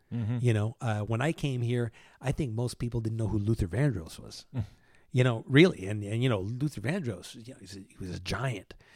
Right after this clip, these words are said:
Speaker 2: Uh, but they just, if it's not on the radio, you know,
Speaker 1: Yeah.
Speaker 2: you would,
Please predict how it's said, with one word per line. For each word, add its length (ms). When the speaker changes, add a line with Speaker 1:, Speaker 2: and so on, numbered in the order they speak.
Speaker 2:
Uh, 300
but 320
they 180
just, 320
if 220
it's 160
not 160
on 140
the 80
radio, 500
you 140
know, 220
Speaker 1:
Yeah. 380
Speaker 2:
you 100
would, 240